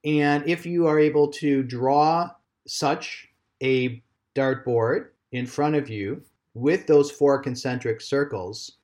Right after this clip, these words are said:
label the inner circle, the first concentric circle, the bullseye, which is what you would call the center of,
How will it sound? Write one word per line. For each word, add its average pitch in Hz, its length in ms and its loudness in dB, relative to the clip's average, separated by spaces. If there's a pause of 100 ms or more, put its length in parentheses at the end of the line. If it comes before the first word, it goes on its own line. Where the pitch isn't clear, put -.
(140)
label 208 880 6 (140)
the 139 460 0
inner 196 260 0
circle, 117 640 -4 (160)
the 123 100 -6
first 196 800 0
concentric 135 640 -4
circle, 113 600 -8 (180)
the 160 120 2
bullseye, 139 640 4 (200)
which 127 240 -6
is 131 200 -6
what 139 320 2
you 147 200 0
would 143 380 4 (260)
call 165 520 2
the 147 120 6
center 151 520 2
of, 139 280 2